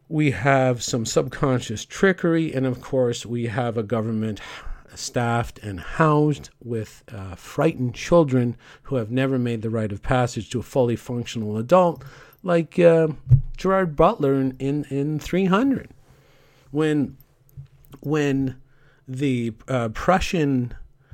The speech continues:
you know, courier came from the Prus-, uh, Persian, sorry, the Persian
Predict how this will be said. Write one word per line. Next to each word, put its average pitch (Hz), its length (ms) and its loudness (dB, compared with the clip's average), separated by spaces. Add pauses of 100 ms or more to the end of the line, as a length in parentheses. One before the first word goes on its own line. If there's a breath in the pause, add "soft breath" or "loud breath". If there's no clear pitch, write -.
(200 loud breath)
you 139 120 -2
know, 113 340 -2
courier 156 760 2
came 139 500 -2
from 127 320 -4
the 120 80 -2
Prus-, 131 440 -2
uh, 113 340 -2 (320 soft breath)
Persian, 170 520 0
sorry, 127 320 -4
the 113 100 -4
Persian 139 640 -2